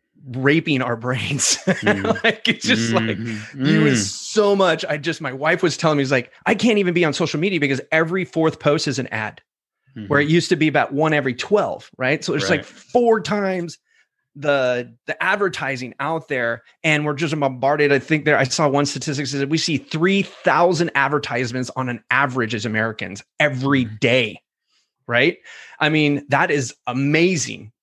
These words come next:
Speaker 1: um, to me, to think that our brains could even consume that much in just advertising. That's not even co-, the content we're consuming. That's just the advertising. So I think that the pain point is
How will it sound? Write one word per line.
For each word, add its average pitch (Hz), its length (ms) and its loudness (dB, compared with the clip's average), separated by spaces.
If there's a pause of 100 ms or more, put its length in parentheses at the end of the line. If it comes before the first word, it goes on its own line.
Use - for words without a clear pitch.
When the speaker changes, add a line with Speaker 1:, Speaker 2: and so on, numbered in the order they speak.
Speaker 1:
um, 123 580 0 (100)
to - 120 0
me, 165 240 4
to 165 100 4
think 165 320 -4
that 139 120 -6
our 127 80 -6
brains 135 320 -10
could 135 140 -12
even 139 320 -8
consume 180 640 -4
that 123 200 -2
much 131 540 -6 (380)
in 165 160 2
just 156 300 2
advertising. 135 460 0
That's 190 120 2
not 285 80 4
even 202 180 -2
co-, - 260 -8
the 143 80 -4
content - 560 -2
we're 123 100 -12
consuming. 107 420 -14
That's 233 160 -4
just - 160 -4
the 214 100 -8
advertising. 143 560 -6 (440)
So 190 380 2 (420)
I 240 120 4
think 285 240 0
that 226 120 0
the 170 80 4
pain 254 380 -2
point 170 320 0
is 147 180 -2